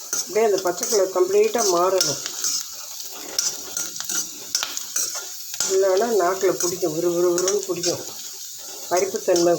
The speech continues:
கூடுதல் உள்ளது, அதனால் நல்லா வதக்கணும். இதை வதக்கிட்டு இப்போ பூண்டு, ரெண்டு பல்லு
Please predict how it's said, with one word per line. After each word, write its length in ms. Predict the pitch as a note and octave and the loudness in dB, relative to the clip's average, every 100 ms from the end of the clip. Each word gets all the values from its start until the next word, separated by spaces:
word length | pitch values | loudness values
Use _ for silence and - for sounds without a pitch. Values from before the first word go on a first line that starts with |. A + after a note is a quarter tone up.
| - | 2
கூடுதல் 380 | - F3+ F3 E3 | 2 4 4 4
உள்ளது, 300 | E3 D#3 G#3+ C#4 | 2 2 2 4
அதனால் 500 | F#3 F3 F3 G3 C4 F3 | 2 2 4 4 2 0
நல்லா 300 | D#3 E3+ F#3+ | 0 0 2
வதக்கணும். 420 | D#3+ D#3+ F3 D#3+ D3 | 0 -2 -2 -2 -2
இதை 140 | E3 C4 - - - - - - - - - - - - - - - - - - - - F#3 | -2 -4 -6 -12 -12 -12 -12 -12 -12 -12 -12 -12 -12 -12 -12 -12 -6 -6 -6 -8 -10 -8 -2
வதக்கிட்டு 440 | F#3 F#3+ F3+ A3+ C#4 F#3+ | 0 2 0 0 0 -2
இப்போ 220 | F#3+ A3+ F4 F#4+ - - - - - - - - - - - - - - - - - - - - | -2 -2 -2 -4 -10 -14 -14 -14 -14 -12 -12 -12 -14 -14 -14 -14 -14 -14 -14 -14 -14 -12 -12 -6
பூண்டு, 340 | A#3+ A#3+ G3 D3+ E3 | 0 2 4 2 0
ரெண்டு 220 | F3 E3+ - | -2 -2 -2
பல்லு 200 | E3+ E3+ | -2 -2